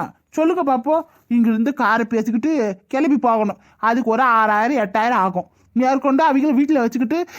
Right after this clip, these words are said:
வாரத்துக்கு, வாரத்துக்கு கறி எடுக்கணும், மீன் எடுக்கணும், போதா குறைக்கு மருந்து மாத்திரை செலவு பண்ணணும்.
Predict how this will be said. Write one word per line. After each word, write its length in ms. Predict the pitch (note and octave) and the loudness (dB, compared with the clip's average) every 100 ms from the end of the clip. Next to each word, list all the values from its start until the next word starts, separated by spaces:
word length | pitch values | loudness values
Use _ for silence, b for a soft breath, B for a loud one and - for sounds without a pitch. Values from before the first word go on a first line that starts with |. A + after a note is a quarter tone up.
| B | B
வாரத்துக்கு, 460 | C4+ C#4+ C#4 C#4 C#4 | 0 2 0 -2 0
வாரத்துக்கு 360 | A#3+ A#3+ E4 | 0 -2 -4
கறி 320 | - A#3+ D4 | -2 2 2
எடுக்கணும், 340 | B3 G3 A3 D#4 | 2 0 -2 2
மீன் 260 | C4 D4+ | 2 2
எடுக்கணும், 540 | B3 G#3 A3 A3 C#4 F4 - B B | 2 0 0 0 2 0 -2 B B
போதா 300 | C#4+ D4+ D4 | 0 2 0
குறைக்கு 300 | B3 B3+ E4+ | 0 -2 0
மருந்து 280 | C4+ B3 D4 | 0 2 2
மாத்திரை 280 | C4+ A#3+ A#3 | 0 0 -2
செலவு 280 | A#3+ A#3 B3 | 0 0 0
பண்ணணும். 460 | A#3+ A3+ C#4 F4 | 0 0 2 0